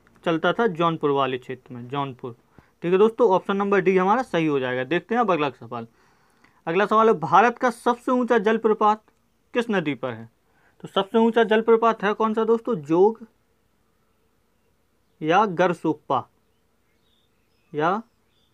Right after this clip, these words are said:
गरसोप्पा जलप्रपात, और जो कर्नाटक में है, इसकी ऊंचाई है दो सौ चौवन मीटर।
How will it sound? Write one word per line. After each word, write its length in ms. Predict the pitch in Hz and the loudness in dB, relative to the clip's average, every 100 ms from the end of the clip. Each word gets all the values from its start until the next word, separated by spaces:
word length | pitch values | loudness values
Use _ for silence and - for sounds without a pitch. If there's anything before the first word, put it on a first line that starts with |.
| _ - | _ -18
गरसोप्पा 960 | 151 156 196 233 - 165 - - 131 - _ _ 147 | -6 -2 -2 -4 -4 -6 -6 -8 -8 -10 _ _ -10
जलप्रपात, 640 | 139 139 135 123 123 110 _ _ _ _ _ _ _ _ _ _ _ _ _ _ _ _ _ _ _ _ 196 | -6 -6 -6 -8 -8 -10 _ _ _ _ _ _ _ _ _ _ _ _ _ _ _ _ _ _ _ _ -10
और 80 | |
जो 160 | 151 214 | -2 -2
कर्नाटक 560 | 220 190 190 208 208 214 | 0 0 2 2 2 -2
में 140 | 226 | -2
है, 140 | 233 269 _ _ _ _ _ _ _ _ _ _ _ _ _ _ - | -2 -4 _ _ _ _ _ _ _ _ _ _ _ _ _ _ -12
इसकी 420 | 180 170 - 233 | -10 -10 -6 -6
ऊंचाई 580 | 208 196 185 208 214 185 | -4 -4 -4 -2 0 0
है 180 | 202 226 | -2 -6
दो 520 | 165 _ _ 185 185 | -8 _ _ -2 -2
सौ 240 | 185 208 | -2 -6
चौवन 720 | 208 _ 185 180 185 208 220 220 _ _ _ _ _ _ _ | -6 _ -6 -4 -2 -4 -6 -10 _ _ _ _ _ _ _
मीटर। 400 | 147 160 156 156 | -8 -6 -4 -6